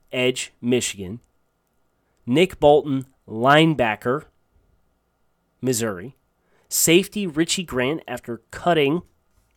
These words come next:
Bobby McCain to help make room for free agent signing Aaron Jones in this hypothetical. And then center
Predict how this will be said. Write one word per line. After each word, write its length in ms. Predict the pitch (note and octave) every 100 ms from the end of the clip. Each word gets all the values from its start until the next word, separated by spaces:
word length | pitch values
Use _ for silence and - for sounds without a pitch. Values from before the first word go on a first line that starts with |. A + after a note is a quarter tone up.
| _ _
Bobby 300 | C3 B2+ B2+
McCain 440 | B2+ B2 B2+ B2 B2
to 80 |
help 320 | B2+ C3+ E3+ D3
make 280 | C#3 C#3
room 240 | A#2+ C3+ C3+
for 220 | - A#2
free 500 | - - C#3+ D3+ D3
agent 400 | C#3 C3 C3 B2+
signing 580 | - - B2 B2 A#2+ B2 -
Aaron 360 | A#2 A2 G#2
Jones 560 | F#2+ C3+ D3 C#3+ C#3+ - - _ -
in 160 | G2
this 160 | G2 -
hypothetical. 960 | G#2 G2 G3+ E3 D#3+ D3+ D3+ C#3+ C#3+ _ _ _ _
And 200 | A#2+ A#2
then 180 | A2 A2
center 720 | - - F3+ F#3 C3 B2+